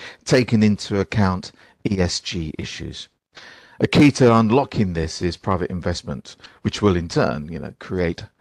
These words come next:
hundreds of thousands of jobs. So the benefits of this approach are clear, and now is the time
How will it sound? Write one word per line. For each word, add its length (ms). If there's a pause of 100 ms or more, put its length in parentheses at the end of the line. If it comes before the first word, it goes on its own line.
(140)
hundreds 400
of 80
thousands 800
of 300 (160)
jobs. 540 (580)
So 180
the 100
benefits 580
of 80
this 180
approach 560 (580)
are 80
clear, 440 (520)
and 220
now 420 (380)
is 420 (100)
the 120
time 640